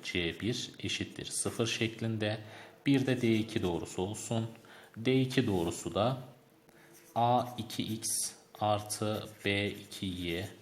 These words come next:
artı C iki eşittir sıfır şeklinde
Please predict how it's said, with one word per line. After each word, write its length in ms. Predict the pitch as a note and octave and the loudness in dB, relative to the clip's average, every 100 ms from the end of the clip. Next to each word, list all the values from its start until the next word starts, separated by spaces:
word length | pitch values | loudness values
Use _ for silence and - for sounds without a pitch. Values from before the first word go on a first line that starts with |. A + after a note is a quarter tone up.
| - - - _ | -20 -20 -20 _
artı 580 | - G#2 G2 - - E2+ - - | 2 4 4 -2 -6 -8 -10 -10
C 320 | - F#2+ F2 | -4 -2 -2
iki 440 | E2+ - - G2+ G#2+ - - | -4 -8 -4 -2 -4 -10 -8
eşittir 420 | - F#2 - G2+ | -6 -6 -6 -6
sıfır 400 | - - - D#2 | -4 -4 -4 -6
şeklinde 680 | - E2+ - E2+ E2+ G2+ | -4 -6 -6 -10 -2 -2